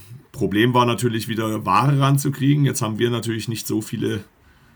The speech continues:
Bauteile wie ein Fahrrad, äh, hat, aber wir haben trotzdem zwei, drei Lieferanten, die wir benötigen. Wir brauchen die Magnete, wir brauchen unsere Kunststoffteile, die Flaschen kommen vom anderen Lieferanten.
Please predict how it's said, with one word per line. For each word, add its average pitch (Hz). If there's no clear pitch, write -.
Bauteile 131
wie 110
ein 104
Fahrrad, 120
äh, 139
hat, 127
aber 117
wir 104
haben 117
trotzdem 131
zwei, 113
drei 113
Lieferanten, 131
die 113
wir 117
benötigen. 131
Wir 120
brauchen 107
die 104
Magnete, 110
wir 104
brauchen 104
unsere 101
Kunststoffteile, 107
die 98
Flaschen 113
kommen 110
vom 110
anderen 120
Lieferanten. 110